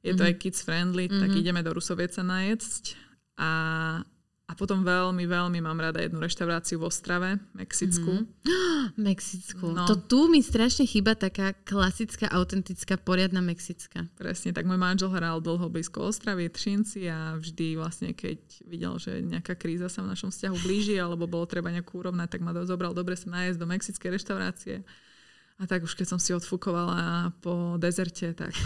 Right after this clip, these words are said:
Speaker 1: už bolo dobre, už sme boli udobrení. <laughs>
Speaker 2: Ehm,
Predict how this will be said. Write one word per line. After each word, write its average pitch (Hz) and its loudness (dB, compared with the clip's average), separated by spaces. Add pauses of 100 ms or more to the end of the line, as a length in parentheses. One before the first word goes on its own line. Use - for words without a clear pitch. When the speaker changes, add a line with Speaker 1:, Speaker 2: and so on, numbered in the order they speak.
(140)
Speaker 1:
už 185 4
bolo 170 2
dobre, 170 0
už 170 0
sme 170 0
boli 165 0
udobrení. 180 6
<laughs> - 4 (800)
Speaker 2:
Ehm, 220 10